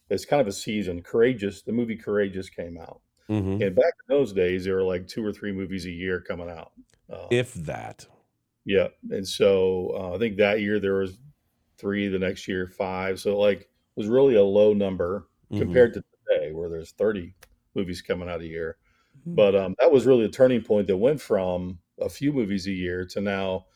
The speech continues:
Speaker 1: people began to see the power, even though it, it wasn't the first movie that did well from the Kendrick brothers. They had Fireproof and Facing the Giants.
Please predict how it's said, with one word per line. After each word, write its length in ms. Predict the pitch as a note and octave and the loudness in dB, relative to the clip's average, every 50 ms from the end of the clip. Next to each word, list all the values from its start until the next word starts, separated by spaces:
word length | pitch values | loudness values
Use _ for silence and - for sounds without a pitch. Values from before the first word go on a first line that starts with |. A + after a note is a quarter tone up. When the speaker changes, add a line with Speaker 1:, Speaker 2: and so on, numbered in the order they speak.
| _ _ _ _ _ _ _ _ | _ _ _ _ _ _ _ _
Speaker 1:
people 240 | - - B2 A#2 A#2+ | -10 -8 -6 -4 -4
began 360 | G#2+ A#2 G#2+ A2+ A#2 A#2 A2 | -4 -2 2 4 4 4 4
to 100 | G2+ G2 | 2 0
see 220 | - - - B2 | -2 -4 -4 -4
the 120 | A2+ G2 F#2+ | -2 -4 -4
power, 360 | - - G#2+ G#2+ G#2 F#2+ G2 | -4 -2 -2 0 0 0 0
even 180 | A#2 C3 C#3 C#3 | -2 0 4 6
though 180 | C3 A#2+ G#2+ G#2 | 8 8 8 6
it, 80 | G2 - | 4 0
it 160 | - A2+ G2+ G2+ | -4 -6 -4 -2
wasn't 340 | F#2+ G2+ G#2 G#2 A2+ G#2 F#2+ | 0 0 0 0 0 -4 -4
the 80 | - | -4
first 340 | - - A#2+ A#2+ A#2 - - | -2 0 0 0 0 -2 -6
movie 300 | A2+ A2 A#2+ G#2+ F#2+ F#2 | -6 -4 -4 -4 -4 -6
that 160 | E2+ F2 - | -6 -8 -10
did 160 | - A2+ C#3 C3+ | -6 -6 -6 -6
well 440 | A#2 F#2 - - - - - - _ _ _ _ _ _ _ _ _ _ | -6 -10 -10 -10 -10 -12 -12 -12 _ _ _ _ _ _ _ _ _ _
from 180 | - - G#2 G2+ | -2 0 0 0
the 80 | F#2 F#2 | -2 -4
Kendrick 420 | - - G#2 G2+ G2 F#2 F2+ F#2 | -4 -4 -4 -4 -4 -6 -8 -8
brothers. 400 | - E2 D2+ E2 E2+ F2+ F2+ F2+ | -8 -8 -8 -6 -8 -8 -8 -8
They 60 | F#2 | -8
had 100 | E2+ E2 - | -10 -8 -4
Fireproof 680 | - F#2+ F#2+ F#2+ F#2+ F2+ - G2 F#2 F2+ F#2+ F#2+ - - | -2 0 2 0 0 0 -2 -2 0 0 -2 -4 -6 -10
and 220 | E2 D#2+ D#2+ - | -12 -12 -12 -12
Facing 360 | _ - G2 F#2 F#2 - - F#2+ | _ -6 -6 -6 -6 -10 -12 -12
the 40 | F2 | -10
Giants. 600 | F2+ F#2+ E2+ E2 E2+ F2 E2+ E2+ - - - - | -8 -8 -8 -8 -8 -8 -10 -12 -14 -16 -20 -20